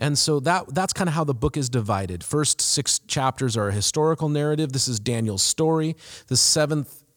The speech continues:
through the twelfth chapter are all the prophecies that God gave him concerning the future. Now, we always ask what the human story is. And I think there's two main stories. The first is in those f-,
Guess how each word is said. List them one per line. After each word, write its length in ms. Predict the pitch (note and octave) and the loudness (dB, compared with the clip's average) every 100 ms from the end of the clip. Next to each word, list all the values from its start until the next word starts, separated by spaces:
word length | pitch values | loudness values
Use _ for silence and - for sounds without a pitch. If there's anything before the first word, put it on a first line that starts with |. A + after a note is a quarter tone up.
| - | -6
through 160 | B2+ | 0
the 80 | A2 | 0
twelfth 320 | - D3+ C#3 | 2 0 0
chapter 420 | - C3+ A#2+ B2+ - | 0 0 0 -2 0
are 260 | A2+ G#2+ | 0 0
all 200 | G#2+ A2 | 2 0
the 100 | G2+ | 0
prophecies 800 | - - C3 B2 B2 - G#2+ - - | -6 -2 0 0 0 0 -2 -4 -4
that 180 | A2+ G2 | -6 -2
God 320 | G#2+ G2+ F#2 | 0 0 -2
gave 240 | G2+ G2 F2 | -2 -2 -2
him 260 | G#2 F#2+ F2 - - | -2 -2 -4 -10 -4
concerning 580 | A#2 G#2 - G#2 G2+ G2+ | 0 0 2 0 0 0
the 80 | - | -2
future. 480 | - G#3 - F2+ - _ _ - - - | 0 0 0 -4 -8 _ _ -20 -20 -4
Now, 260 | D#3+ D#3 _ _ - | -2 -2 _ _ -8
we 140 | C#3 F#3+ | 0 2
always 180 | G#3 | 4
ask 220 | F3+ E3 E3+ | 4 2 0
what 100 | D3 | -2
the 60 | |
human 340 | - C#3+ C3+ A2+ | 0 2 2 2
story 400 | - G2 F2+ D#2+ | 0 -2 -2 -4
is. 240 | - - _ _ _ _ _ _ _ _ _ _ - | -6 -10 _ _ _ _ _ _ _ _ _ _ -2
And 80 | C3 | 0
I 60 | C3+ | 0
think 140 | B2 | 0
there's 180 | G#2+ - | -2 -4
two 180 | - C#3 | -2 0
main 160 | C3 | 2
stories. 420 | A#2 A2 G2 G2+ - - - | 0 -2 -4 -6 -10 -16 -10
The 60 | |
first 320 | G#2+ C#3+ C#3+ D3+ | -4 0 0 2
is 140 | C#3 | 2
in 80 | C3+ | 2
those 200 | C3 - | 2 0
f-, 260 | - - | -6 -20